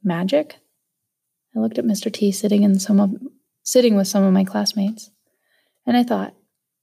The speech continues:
"She's right. There will be magic. He's my teacher. The dollar man. The wor-, dollar word man." Chirpa.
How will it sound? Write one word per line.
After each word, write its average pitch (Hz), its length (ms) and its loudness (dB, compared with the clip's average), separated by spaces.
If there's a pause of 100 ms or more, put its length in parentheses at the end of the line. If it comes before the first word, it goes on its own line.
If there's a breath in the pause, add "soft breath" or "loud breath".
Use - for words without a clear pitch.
(160)
"She's 240 360 -4
right. - 240 -6 (680)
There 226 140 4
will 214 120 4
be 113 120 -4
magic. - 480 -12 (640 soft breath)
He's 202 280 0
my 190 200 4
teacher. - 500 -8 (540)
The 214 60 0
dollar 202 360 4
man. 180 420 -2 (800)
The 214 100 4
wor-, 240 400 4
dollar 240 320 0
word 190 300 -2
man." 185 400 -6 (3000)
Chirpa. - 320 -4